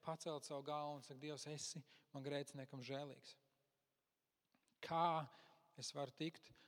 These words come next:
ārā no šīs situācijas? Kā es varu izlausties no savas grēcīgās dzīves? Kā es varu tikt galā ar, ar šiem kārdinājumiem? <clears throat> Mums ir nepieciešama šī, šī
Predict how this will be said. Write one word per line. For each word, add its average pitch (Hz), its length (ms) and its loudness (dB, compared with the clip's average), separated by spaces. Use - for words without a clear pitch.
ārā 143 380 0
no 143 100 -2
šīs - 240 -4
situācijas? 135 540 -4
Kā 170 380 4
es 160 180 0
varu 151 160 0
izlausties 151 540 2
no 151 100 -4
savas 135 320 -4
grēcīgās 143 640 -2
dzīves? 156 320 2
Kā 175 300 6
es 156 160 2
varu 147 100 0
tikt 151 220 0
galā 156 320 4
ar, 131 140 -4
ar 139 80 -2
šiem 143 240 0
kārdinājumiem? 135 840 2
<clears throat> - 400 -6
Mums 143 160 -6
ir 151 80 0
nepieciešama 165 640 0
šī, 143 220 -2
šī 139 220 -8